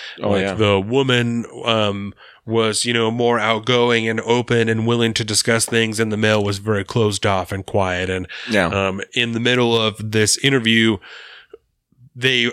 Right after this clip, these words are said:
Speaker 2: I think it's when they start to talk about, like, her switching back and forth. She's like, "Oh, like, I'm uncomfortable," and, like, needs to take a break and goes to the bathroom,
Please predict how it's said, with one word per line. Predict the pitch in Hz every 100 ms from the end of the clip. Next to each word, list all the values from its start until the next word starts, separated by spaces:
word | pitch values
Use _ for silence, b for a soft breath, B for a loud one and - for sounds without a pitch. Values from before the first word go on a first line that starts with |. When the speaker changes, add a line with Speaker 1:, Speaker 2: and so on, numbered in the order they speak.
| -
Speaker 2:
I | 117
think | 113 156
it's | 147 120
when | 135
they | 131 120
start | - - 147 127
to | 131
talk | - 143 156 135
about, | 117 110 104 110
like, | 110 -
her | 120
switching | - 127 120 120 113
back | 110 107
and | 104
forth. | - 123 117 -
She's | - 107
like, | 107
"Oh, | 123 117
like, | 107 107
I'm | 117
uncomfortable," | 110 107 117 104 104 104
and, |
like, | 107 101
needs | 113 107
to | - 101
take | 120 107
a |
break | 110 107 110
and |
goes | 120 127
to | 120
the |
bathroom, | 120 120 120 117